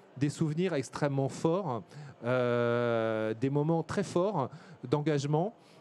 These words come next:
sur des choses qui, qu'ils ont jamais faites, euh, comme ça. Moi, ça me fait penser un peu à, au service militaire, hein, en France. Euh, vu mon, mon très jeune âge, moi, j'ai eu le,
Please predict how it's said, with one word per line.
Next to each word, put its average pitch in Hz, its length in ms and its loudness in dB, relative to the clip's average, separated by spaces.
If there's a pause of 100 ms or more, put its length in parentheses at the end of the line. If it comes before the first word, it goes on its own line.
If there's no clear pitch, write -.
(200)
sur 151 240 0
des 143 120 0
choses 180 260 0
qui, 135 440 -2
qu'ils 127 200 -2
ont 131 40 2
jamais 143 220 0
faites, 135 360 -2
euh, 117 240 2
comme 123 180 0
ça. 101 220 -2 (360)
Moi, 131 100 2
ça 151 140 0
me 143 60 -4
fait 170 100 2
penser 170 280 0
un 151 120 2
peu 170 300 2
à, 127 220 0 (300)
au - 80 2
service 156 380 0
militaire, 147 480 0
hein, 131 80 2
en 131 80 2
France. 143 460 0 (420)
Euh, 117 340 2
vu 139 200 0
mon, 127 260 0
mon 127 140 0
très 139 160 0
jeune 135 180 0
âge, 151 180 0
moi, 123 140 0
j'ai 113 140 -2
eu 113 80 2
le, 107 200 0